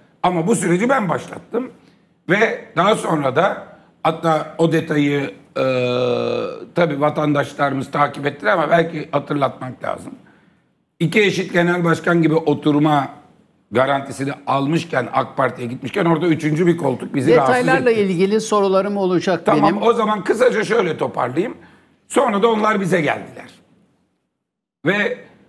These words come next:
Speaker 1: buna normalleşme dedik. Çünkü ben bunun normal olduğunu düşünüyorum. Normalin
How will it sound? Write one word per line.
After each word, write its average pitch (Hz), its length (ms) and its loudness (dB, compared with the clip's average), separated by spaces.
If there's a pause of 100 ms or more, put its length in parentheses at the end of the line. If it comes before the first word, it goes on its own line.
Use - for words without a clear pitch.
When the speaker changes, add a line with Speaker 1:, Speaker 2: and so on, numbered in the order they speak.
(320)
Speaker 1:
buna 220 260 4
normalleşme 208 800 2
dedik. 110 240 -6
Çünkü 175 380 -2
ben 170 340 0 (960)
bunun 220 340 2
normal 190 360 2
olduğunu 127 440 -2
düşünüyorum. - 520 -18
Normalin 160 560 2